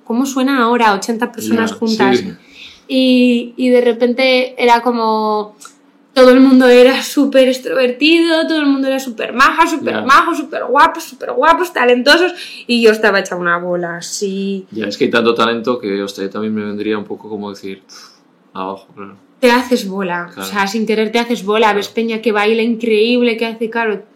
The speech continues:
Speaker 1: tú al final te ves a ti con tu guitarrica así, sin un chorro de voz espectacular, ni una imagen espectacular, ni un...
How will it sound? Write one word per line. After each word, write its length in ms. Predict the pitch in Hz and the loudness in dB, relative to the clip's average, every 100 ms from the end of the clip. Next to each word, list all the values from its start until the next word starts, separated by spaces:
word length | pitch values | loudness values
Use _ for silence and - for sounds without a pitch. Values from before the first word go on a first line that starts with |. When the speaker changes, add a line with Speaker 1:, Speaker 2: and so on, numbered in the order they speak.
| _ _ _ _ | _ _ _ _
Speaker 1:
tú 80 | 233 | -2
al 80 | 220 | 0
final 260 | 233 233 | 0 -2
te 120 | 226 202 | -2 -2
ves 180 | 214 | -2
a 100 | 226 220 | -4 -4
ti 100 | 233 | -4
con 220 | 214 202 | -4 -6
tu 140 | 202 202 | -6 -8
guitarrica 680 | 190 196 202 226 208 196 | -8 -8 -6 -4 -4 -4
así, 400 | 196 - 233 220 | -4 -2 -4 -4
sin 520 | - - - - 220 220 | -10 -20 -12 -4 0 0
un 180 | 220 | 0
chorro 300 | 220 233 220 | -2 -2 0
de 80 | 214 | 0
voz 180 | 208 220 | 0 -4
espectacular, 1040 | 214 - 214 - 190 190 196 254 262 269 247 | -6 -6 -8 -6 -8 -2 2 4 4 4 2
ni 220 | 214 208 | -2 -2
una 220 | 208 214 | -2 0
imagen 400 | 214 214 208 208 | 0 -2 -4 -6
espectacular, 1080 | 202 - 196 - - 185 208 269 269 277 247 | -6 -8 -10 -14 -10 -2 4 6 6 4 2
ni 160 | 226 | -2
un... 80 | 220 | -6